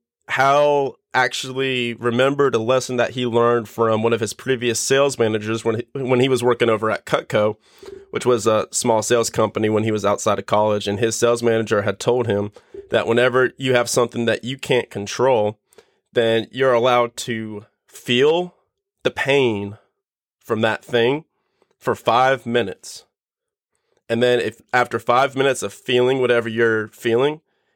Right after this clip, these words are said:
determine, "Can I control this or can I not?" And you ask the question, "Can I change this?" And if you can't, you just say out loud, "Can't change it."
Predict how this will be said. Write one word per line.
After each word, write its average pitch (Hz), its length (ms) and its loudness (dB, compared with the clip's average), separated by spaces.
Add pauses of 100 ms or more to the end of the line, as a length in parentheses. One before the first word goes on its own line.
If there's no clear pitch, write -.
(540)
determine, 143 560 0 (140)
"Can 127 160 -4
I 123 140 2
control 123 460 0
this 175 360 -2 (180)
or 117 120 -2
can 120 160 -2
I 107 100 0
not?" 104 340 -2 (220)
And 120 100 0
you 120 60 4
ask 127 240 2
the - 80 -2
question, 113 580 0 (1500)
"Can 123 140 2
I 117 60 2
change 135 340 0
this?" 208 380 -2 (420)
And 117 100 0
if 123 120 -2
you 110 80 -10
can't, 151 340 0 (400)
you 127 80 -8
just 127 260 0
say 127 180 4
out 117 180 2
loud, 107 320 -2 (420)
"Can't 139 280 2
change 127 320 0
it." 110 160 -6